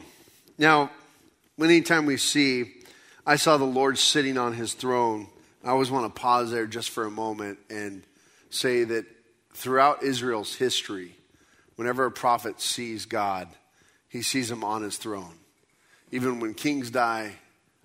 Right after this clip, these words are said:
all these things. And just one thing I wanna encourage you with, no matter what goes down on our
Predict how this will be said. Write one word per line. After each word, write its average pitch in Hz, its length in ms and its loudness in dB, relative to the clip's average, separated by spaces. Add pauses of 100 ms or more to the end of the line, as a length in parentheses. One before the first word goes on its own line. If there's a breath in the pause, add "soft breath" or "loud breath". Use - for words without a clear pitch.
all 123 160 2
these 120 280 -2
things. 104 440 -6
And 110 320 -6 (560 soft breath)
just 147 320 0 (920)
one 143 260 0
thing 147 140 2
I 135 40 2
wanna 120 200 -2
encourage 127 580 -2
you 113 120 -8
with, 104 480 -6 (440 soft breath)
no 131 120 2
matter 147 200 4
what 131 540 0
goes 123 320 0
down 120 560 -4 (1000 soft breath)
on 110 180 -2
our 120 460 0